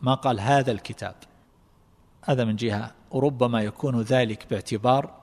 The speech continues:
أن القرآن حينما نزلت لم يجمع في كتاب، ولكن من أهل العلم من قال إن تسميته بالكتاب فيه إشارة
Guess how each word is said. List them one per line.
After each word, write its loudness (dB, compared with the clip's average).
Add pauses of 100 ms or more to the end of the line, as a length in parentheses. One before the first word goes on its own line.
(140)
أن -2
القرآن 0
حينما 0
نزلت -2
لم 2
يجمع 0 (720)
في -4
كتاب، -12 (720)
ولكن -4 (600)
من -2
أهل 0
العلم 0
من 0
قال 0
إن -4
تسميته 0
بالكتاب -6 (720)
فيه -2
إشارة 2